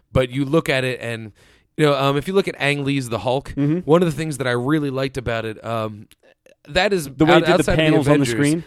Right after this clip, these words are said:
Speaker 1: Exactly.
Speaker 2: I loved
Speaker 1: It did
Speaker 2: that.
Speaker 1: literal panels. Now, this is a step back from that, where it's
Speaker 2: Yep.
Speaker 1: not saying, "Listen, this is a comic
Speaker 2: Right.
Speaker 1: book,"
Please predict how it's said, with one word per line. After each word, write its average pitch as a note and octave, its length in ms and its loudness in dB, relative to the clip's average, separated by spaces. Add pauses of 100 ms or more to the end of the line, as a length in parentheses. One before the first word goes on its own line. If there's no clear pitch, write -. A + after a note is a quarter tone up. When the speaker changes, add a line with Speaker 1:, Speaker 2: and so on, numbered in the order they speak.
(140)
Speaker 1:
Exactly. D#3+ 440 -4
Speaker 2:
I C3 40 -2
loved C3+ 280 4
Speaker 1:
It - 120 -8
did - 100 2
Speaker 2:
that. C#3+ 60 -4
Speaker 1:
literal F3+ 520 4
panels. C3 480 -4
Now, C3 340 -2 (260)
this F#3 240 -2
is D#3 100 -8
a C#3+ 80 -6
step - 320 -8
back B2+ 240 -4
from C#3+ 180 -10
that, D3 220 -6
where A#2 140 -4
it's A2+ 120 -6
Speaker 2:
Yep. D3 80 -4
Speaker 1:
not C3 120 -6
saying, A#2+ 360 -6
"Listen, G#2+ 440 -10
this A2 240 -6
is G#2+ 160 -8
a G2 40 -10
comic A2 340 -8
Speaker 2:
Right. G#2 100 -6
Speaker 1:
book," D3+ 220 -2